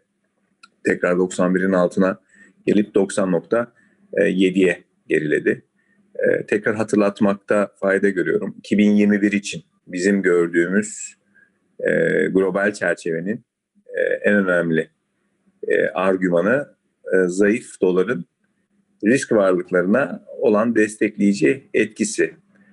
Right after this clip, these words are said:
Bunun tersi olduğunda her zaman, e, biraz daha fazla frene basılıyor ve iştah azalıyor. E, o yüzden bu şekilde çalışması bizim gibi piyasalar açısından ve diğer risk varlıkları açısından,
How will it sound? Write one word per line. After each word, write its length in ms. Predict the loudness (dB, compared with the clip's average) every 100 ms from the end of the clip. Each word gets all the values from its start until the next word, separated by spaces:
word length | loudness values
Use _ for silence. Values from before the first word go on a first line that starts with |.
| _ 0
Bunun 200 | 0 0
tersi 380 | 0 0 0 2
olduğunda 720 | 2 0 -4 0 0 -2 -8
her 280 | -6 -2 0
zaman, 400 | 0 0 -2 -4 _ _ _ _ _ -4 0
e, 40 | 2 2 0 -2 -8 _ _ 0
biraz 320 | 2 2 0
daha 200 | -2 -2
fazla 520 | 0 0 2 0 -2 _
frene 380 | _ -2 0 0
basılıyor 600 | -2 -2 -2 2 2 2 -2 _
ve 120 | -2
iştah 500 | -2 -4 -2 -2 -2
azalıyor. 500 | 0 4 4 4 0 -2 _ _ _ _ _ -6
E, 140 | 0 2
o 40 |
yüzden 300 | 4 2 0 -2
bu 120 | -2
şekilde 440 | 0 0 0 0 0
çalışması 760 | -2 -2 -2 -2 0 0 0 -4 _ _ _ _ _
bizim 300 | 0 2 2
gibi 200 | 2 0
piyasalar 500 | 0 0 2 2 2
açısından 600 | 2 0 -4 0 2 4
ve 120 | 2 2
diğer 280 | 0 0
risk 220 | -4 -4 -2
varlıkları 920 | 0 -2 -6 -4 0 2 2 2 0
açısından, 560 | -2 -8 -4 -2 -2